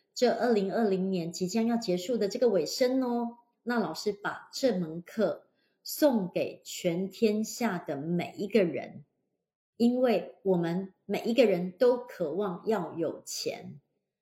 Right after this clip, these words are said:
能够自己跟家人过上一个好日子。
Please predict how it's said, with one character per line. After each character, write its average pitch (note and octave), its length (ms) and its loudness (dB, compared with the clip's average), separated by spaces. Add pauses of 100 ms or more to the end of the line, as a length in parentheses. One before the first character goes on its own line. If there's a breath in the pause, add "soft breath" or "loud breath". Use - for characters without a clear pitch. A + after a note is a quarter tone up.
(140)
能 A#3 240 4
够 D#4 540 2 (120)
自 - 180 4
己 - 460 -6
跟 B3 160 2
家 B3 280 0
人 E3+ 360 -2 (160)
过 C4 200 6
上 A3+ 460 -2
一 G3+ 80 -6
个 - 420 -4
好 - 460 -6
日 A3+ 420 2
子。 - 320 -12